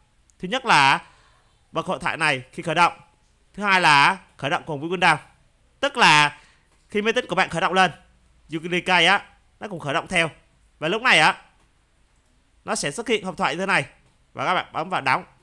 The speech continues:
Thì lúc này á, nó đã được mở lên. Thay vì chúng ta mỗi lần mở máy tính lên, chúng ta chọn vào Unicode để mở, thì lúc này á, chúng ta chọn vào các tùy chọn lúc nãy á,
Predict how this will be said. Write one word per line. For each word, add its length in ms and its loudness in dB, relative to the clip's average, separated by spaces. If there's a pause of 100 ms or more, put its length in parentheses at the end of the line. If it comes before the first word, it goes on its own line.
(360)
Thì 80 -14
lúc 100 -10
này 160 2
á, 200 0 (680)
nó 80 -12
đã 160 -2
được 160 -8
mở 140 -4
lên. 160 0 (800)
Thay 180 2
vì 340 0 (440)
chúng 140 -12
ta 180 2
mỗi 220 -2
lần 160 -2
mở 100 -2
máy 80 -6
tính 140 -8
lên, 160 0 (400)
chúng 100 -18
ta 140 -4
chọn 340 -4
vào 100 -2
Unicode 360 -2
để 120 -8
mở, 260 -2 (300)
thì 100 -12
lúc 100 -8
này 160 0
á, 200 0 (180)
chúng 120 -20
ta 220 -2 (240)
chọn 180 -4
vào 140 -4
các 140 -14
tùy 140 -14
chọn 180 -6
lúc 100 -12
nãy 200 -2
á, 140 -2